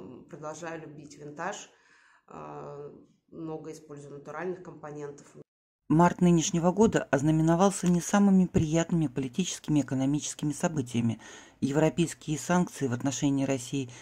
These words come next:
Speaker 2: безусловно, сказались и на российских парфюмерах.
Speaker 1: Я понимаю, что мы еще не ощутили того, что грядет. Потому что пока еще у поставщиков есть что купить, они уже в основном подняли цены,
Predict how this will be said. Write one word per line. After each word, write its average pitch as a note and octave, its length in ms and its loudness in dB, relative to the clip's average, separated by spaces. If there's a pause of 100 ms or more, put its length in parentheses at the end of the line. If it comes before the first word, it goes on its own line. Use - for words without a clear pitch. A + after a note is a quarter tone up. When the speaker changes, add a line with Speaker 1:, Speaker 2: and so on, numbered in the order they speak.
(160)
Speaker 2:
безусловно, C#3+ 500 2
сказались C#3 580 -2
и D3+ 80 0
на C#3+ 120 0
российских C#3+ 580 -4
парфюмерах. A#2+ 640 -4
Speaker 1:
Я F#3 80 -4
понимаю, G#3 400 -4
что G#3+ 240 -6
мы F#3+ 200 -4
еще G#3+ 200 -4
не G#3 140 -2
ощутили D#3+ 920 -8
того, F3 360 -6
что F#3 1040 -4
грядет. F3 500 -6 (540)
Потому E3+ 260 -8
что F#3 260 -6
пока E3+ 380 -4
еще A#3 380 -4
у E3+ 80 -8
поставщиков G3 680 -8
есть F#3+ 360 -6
что - 120 -12
купить, A#3 480 -12
они G#3 200 -2
уже E3 600 -6
в E3 40 -10
основном F3 440 -6
подняли E3+ 380 -8
цены, C#4 540 -10